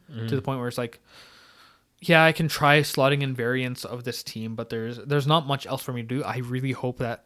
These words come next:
Speaker 2: the full global release comes sooner before I completely lose interest in this game.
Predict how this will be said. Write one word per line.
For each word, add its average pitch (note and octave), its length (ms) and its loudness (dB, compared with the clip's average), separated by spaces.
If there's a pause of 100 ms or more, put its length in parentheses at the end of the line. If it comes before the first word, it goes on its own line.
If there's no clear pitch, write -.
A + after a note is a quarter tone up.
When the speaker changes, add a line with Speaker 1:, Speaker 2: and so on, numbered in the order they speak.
Speaker 2:
the C#3+ 200 -4 (180)
full C3 240 -4
global B2 300 -6
release A2+ 300 -8
comes A2 320 -8
sooner A#2 640 -8 (100)
before A#2+ 340 0
I A2+ 120 -2
completely A#2 340 -8
lose A2+ 200 -8
interest - 320 -14
in G2 60 -12
this - 120 -16
game. F#2+ 220 -14